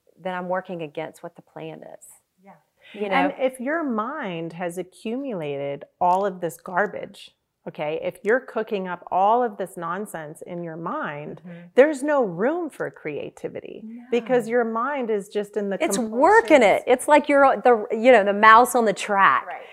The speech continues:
Speaker 1: And I mean, I remember, and, and you really helped me when I was going through just f-,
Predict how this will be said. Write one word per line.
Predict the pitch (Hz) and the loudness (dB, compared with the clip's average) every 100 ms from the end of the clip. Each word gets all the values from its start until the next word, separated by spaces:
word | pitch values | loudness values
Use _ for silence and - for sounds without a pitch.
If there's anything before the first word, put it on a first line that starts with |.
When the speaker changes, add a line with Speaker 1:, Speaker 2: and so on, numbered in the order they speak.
| - _ - | -20 _ 4
Speaker 1:
And | 214 208 208 - | 4 4 0 -2
I | 214 | -2
mean, | 208 | 2
I | 214 233 | 8 10
remember, | 247 233 214 190 185 | 10 6 4 4 2
and, | - 196 190 | 2 -2 -4
and | 196 190 | -8 -8
you | 196 202 196 190 | -8 -10 -14 -8
really | 185 185 175 | -2 -2 -2
helped | 175 170 - | -2 -6 -8
me | 185 175 170 165 | -10 -8 -8 -8
when | 170 | -8
I | 160 | -8
was | 160 - | -10 -10
going | 175 165 | -10 -8
through | 180 170 165 165 _ _ _ - | -6 -4 -6 -10 _ _ _ -8
just | 220 - - - | -8 -8 -14 -20
f-, | - | -20